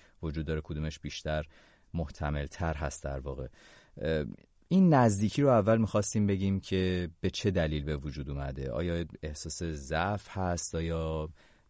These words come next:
اه، به خاطر مسائل بین المللی، به خاطر مسائل اقتصادی که پیش اومده،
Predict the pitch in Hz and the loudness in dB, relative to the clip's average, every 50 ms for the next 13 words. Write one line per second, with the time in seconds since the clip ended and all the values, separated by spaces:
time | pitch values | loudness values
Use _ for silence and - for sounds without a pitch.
0 | - - 73 76 71 67 73 - - - 85 73 - - 78 78 - 82 82 85 | -10 -8 -6 -6 -6 -6 -10 -10 -8 -8 -8 -6 -6 -6 -6 -6 -6 -6 -4 -4
1 | 82 78 76 - - 78 76 78 78 82 78 82 80 76 73 73 71 69 71 69 | -4 -4 -4 -6 -4 -4 -4 -4 -4 -6 -6 -6 -6 -6 -6 -6 -6 -6 -6 -6
2 | 69 71 80 78 78 - 78 - 78 78 80 76 73 - - 73 78 - 80 - | -6 -6 -6 -8 -8 -8 -10 -10 -8 -8 -8 -8 -8 -8 -8 -8 -8 -8 -10 -10
3 | - - 82 - - 73 71 69 71 82 85 80 - 85 - - 80 - - 80 | -10 -10 -8 -6 -6 -6 -6 -6 -6 -6 -8 -8 -8 -10 -10 -12 -14 -12 -10 -8
4 | 76 76 73 69 78 82 90 92 | -8 -6 -6 -6 -4 -4 -4 -4